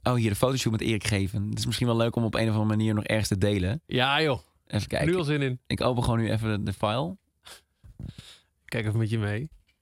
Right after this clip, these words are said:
Speaker 2: dat is een heel bekende foto, hoor. Die hebben we heel vaak
Speaker 1: Ja,
Speaker 2: nog ergens gezien, toch? Die heb je
Speaker 1: dit
Speaker 2: heel veel gebruikt.
Speaker 1: Deze heb ik heel veel gebruikt.
Speaker 2: Ach, kijk nou toch.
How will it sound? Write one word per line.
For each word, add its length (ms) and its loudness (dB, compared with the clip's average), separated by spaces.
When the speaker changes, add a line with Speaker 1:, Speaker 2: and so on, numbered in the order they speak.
Speaker 2:
dat 120 -2
is 80 0
een 60 2
heel 80 0
bekende 260 0
foto, 260 -2
hoor. 100 0
Die 100 -2
hebben 80 -2
we 60 0
heel 80 -2
vaak 120 0
Speaker 1:
Ja, 140 4
Speaker 2:
nog 100 4
ergens 200 4
gezien, 140 2
toch? 140 -2
Die 80 -2
heb 100 0
je 40 6
Speaker 1:
dit 100 4
Speaker 2:
heel 80 0
veel 80 2
gebruikt. 360 0
Speaker 1:
Deze 140 0
heb 80 0
ik 60 0
heel 120 0
veel 80 0
gebruikt. 480 -2
Speaker 2:
Ach, 260 0
kijk 300 0
nou 260 0
toch. 160 -8